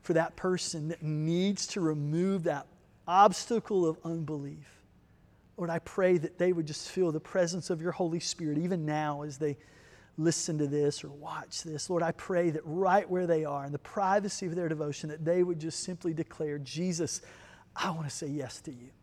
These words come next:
I invite you to be my Lord and Savior. I ask you to wash me and cleanse me from sin. Set me free.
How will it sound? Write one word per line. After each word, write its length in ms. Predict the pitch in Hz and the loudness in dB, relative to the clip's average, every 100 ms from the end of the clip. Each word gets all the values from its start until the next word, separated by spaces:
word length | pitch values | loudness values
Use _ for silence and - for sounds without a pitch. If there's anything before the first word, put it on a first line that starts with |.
| _ _ _ _ _ _ _ _ _ - | _ _ _ _ _ _ _ _ _ -4
I 140 | 190 185 | -2 0
invite 500 | 165 139 175 170 185 | -2 0 0 0 -2
you 340 | 180 175 208 | -2 0 0
to 80 | 208 | 0
be 140 | 185 | 0
my 160 | 170 160 | -2 -2
Lord 300 | 147 151 147 | -2 -4 -4
and 120 | 147 | -8
Savior. 400 | - 139 139 143 | -8 -8 -6 -8
I 300 | 170 196 208 202 | -4 2 2 2
ask 460 | 175 180 185 - 180 | -2 -6 -6 -8 -6
you 120 | 160 | -4
to 80 | 160 | -4
wash 560 | 143 170 170 143 - | -2 -2 -2 -2 -8
me 160 | 180 156 | -8 -6
and 120 | 147 | -6
cleanse 360 | - 185 170 151 | -6 -6 -6 -4
me 100 | 165 | -8
from 200 | - 143 | -8 -10
sin. 320 | - 143 139 - _ _ _ _ _ _ _ _ | -10 -14 -18 -20 _ _ _ _ _ _ _ _
Set 380 | - - 180 170 | -10 -4 -2 -2
me 80 | 143 | -6
free. 340 | - 139 | -8 -16